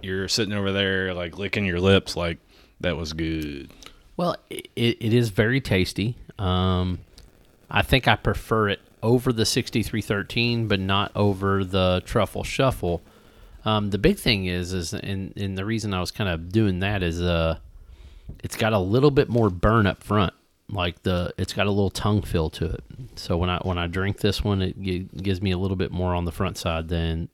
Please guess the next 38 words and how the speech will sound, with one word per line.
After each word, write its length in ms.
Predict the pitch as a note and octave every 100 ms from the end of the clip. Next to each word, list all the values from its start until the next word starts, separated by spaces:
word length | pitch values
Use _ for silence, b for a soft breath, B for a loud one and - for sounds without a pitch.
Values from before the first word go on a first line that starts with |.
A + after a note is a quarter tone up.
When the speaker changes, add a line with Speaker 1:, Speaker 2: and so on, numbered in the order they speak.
| -
Speaker 2:
the, 260 | G2 F2 -
either 260 | A2 F2+ E2
one 160 | F2+
of 80 | D#2
those 220 | - G#1+
do. 220 | - G#1+ - - - _ _ b b b b b -
Speaker 1:
I 60 | G#2
think 220 | C3 C3
it's 140 | A#2
got 140 | G#2 F2+
a 40 |
little 280 | F2 E2 D#2
less, 480 | E2 D#2+ - - - b b b _ - -
I'm 80 | B2
gonna 120 | A#2
call 240 | - F#2 E2
it 60 |
just 240 | E2 D#2+ -
flavor, 560 | - E2 D2 C#2 D2
because 420 | D2+ E2 - E2+ E2+
I 100 | G#2
don't 220 | G#2+ -
think 240 | G2+ F#2
it's 200 | F#2+ -
as 200 | E2+ D#2
bold 720 | D2+ D#2 D#2+ F2 F2 F2+ F#2 - b b b b b b b -
as 180 | F2+ D#2+
the 100 | E2
Truffle 360 | - F#2 - E2
Shuffle, 580 | - E2 F2+ E2+ D#2+ -
and 100 | E2
I 80 | F2
don't 180 | E2 -
think 260 | G2 F2+
it's 180 | E2 -
as 520 | - D#2+ D#2 D#2 D2+ -
caramelly, 840 | - F2+ E2+ F#2 F#2+ F#2 F#2+ G#2 G#2 _ b b b b b _ -
a-, 200 | E2+